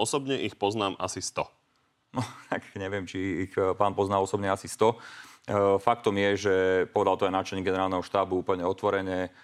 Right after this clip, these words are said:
Speaker 2: Človek, ktorý dnes podporuje Putina, nemá čo v ozbrojených silách robiť, e, lebo to znamená, že podporuje vojnového agresora. E,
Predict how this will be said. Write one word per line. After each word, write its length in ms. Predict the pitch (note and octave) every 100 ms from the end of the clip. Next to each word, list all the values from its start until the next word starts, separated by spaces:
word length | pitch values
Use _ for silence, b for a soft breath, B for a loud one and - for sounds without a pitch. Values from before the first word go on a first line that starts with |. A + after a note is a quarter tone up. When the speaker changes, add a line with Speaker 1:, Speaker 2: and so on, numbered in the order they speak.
| B
Speaker 2:
Človek, 380 | - A2+ A2 -
ktorý 240 | G#2+ G#2 F2+
dnes 240 | A2 A#2+ A#2+
podporuje 560 | G#2+ - G#2+ G2+ G2 F2+
Putina, 480 | A2 G#2+ G#2 G2 F#2+
nemá 240 | G2+ G2+
čo 160 | - F#2+
v 80 | F#2+
ozbrojených 320 | G2+ F#2 -
silách 240 | F#2+ F#2
robiť, 280 | G2+ A2+ A#2+
e, 20 | - B B B B
lebo 400 | G2+ G2 F#2+ F#2
to 160 | F2+ F#2+
znamená, 240 | G2 F#2+ F#2
že 80 | F2+
podporuje 640 | F#2 G2+ F#2+ F#2 F#2 F2+
vojnového 480 | F2+ F#2+ F#2+ F#2 F#2
agresora. 480 | G2+ G2+ A2 G2+
E, 60 | G2